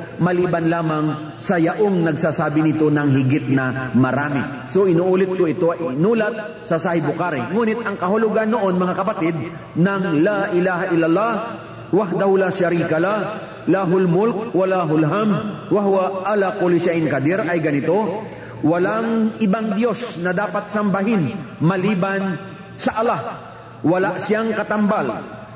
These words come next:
Siya ang nagmamay-ari ng kaharian ng buong sanlibutan at sa kanya lamang ang lahat ng pagpupuri at siya ang may kapangyarihan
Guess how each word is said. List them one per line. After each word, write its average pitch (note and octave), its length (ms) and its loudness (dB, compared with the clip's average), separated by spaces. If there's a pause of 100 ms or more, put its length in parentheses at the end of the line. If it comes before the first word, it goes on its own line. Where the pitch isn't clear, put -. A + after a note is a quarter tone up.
Siya G#3 380 0
ang G3+ 180 0
nagmamay-ari G3+ 1040 0
ng G3+ 180 2 (120)
kaharian G3 760 0
ng G3+ 220 2
buong A#3 380 4 (120)
sanlibutan G#3+ 720 0 (500)
at G#3 300 -6
sa G#3 100 -4
kanya G3+ 320 0
lamang G#3+ 460 2 (500)
ang G#3 160 0
lahat F#3+ 480 -2
ng G3 320 0
pagpupuri F#3+ 720 2 (500)
at G3 240 -6
siya G3 320 0
ang F#3+ 80 0
may F3+ 160 0
kapangyarihan E3+ 1120 0